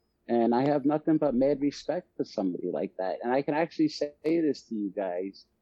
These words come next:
um, honestly, that m-, watching Michael, uh, for the first time years ago, um,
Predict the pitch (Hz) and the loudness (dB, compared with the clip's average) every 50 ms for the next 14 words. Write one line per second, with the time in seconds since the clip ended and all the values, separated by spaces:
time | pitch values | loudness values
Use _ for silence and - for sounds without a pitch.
0 | _ _ _ - - 113 110 107 107 107 107 104 104 101 - - 117 123 139 156 | _ _ _ -10 -6 -2 0 0 2 2 2 2 2 0 -2 -2 0 0 2 2
1 | 156 147 - - - - - _ _ _ _ _ _ _ _ _ _ _ _ _ | 0 -2 -4 -6 -8 -10 -10 _ _ _ _ _ _ _ _ _ _ _ _ _
2 | _ _ _ _ _ _ _ _ - 104 101 127 120 117 113 113 110 107 - - | _ _ _ _ _ _ _ _ -12 -6 -2 0 2 2 2 2 2 0 0 -2
3 | _ _ _ _ _ _ _ _ _ _ _ _ _ _ _ _ _ _ _ _ | _ _ _ _ _ _ _ _ _ _ _ _ _ _ _ _ _ _ _ _
4 | _ - 247 247 - - _ - 269 - - 135 143 151 156 - - 165 156 151 | _ -2 -2 0 -2 -4 _ -8 -4 -2 0 2 2 0 -2 -2 -2 0 2 2
5 | 139 139 135 139 147 151 - - 175 175 175 170 170 160 147 _ _ _ _ _ | 2 0 0 -2 -2 -6 -6 -6 -6 -6 -6 -8 -12 -16 -20 _ _ _ _ _
6 | _ _ _ _ _ _ _ _ _ - - 110 - - 117 123 - - 139 143 | _ _ _ _ _ _ _ _ _ -18 -18 -16 -10 -6 -6 -4 -2 0 0 0
7 | 139 - - 143 135 123 113 110 113 117 127 127 120 - 143 127 120 - - - | 0 -2 -4 -2 0 2 2 2 2 2 2 0 0 -2 -4 -6 -6 -8 -10 -12
8 | - 160 151 _ _ _ _ _ _ _ _ _ _ - 113 113 113 113 110 107 | -16 -18 -20 _ _ _ _ _ _ _ _ _ _ -6 -2 0 2 2 2 2
9 | 107 110 107 104 101 - | 2 2 0 0 0 -2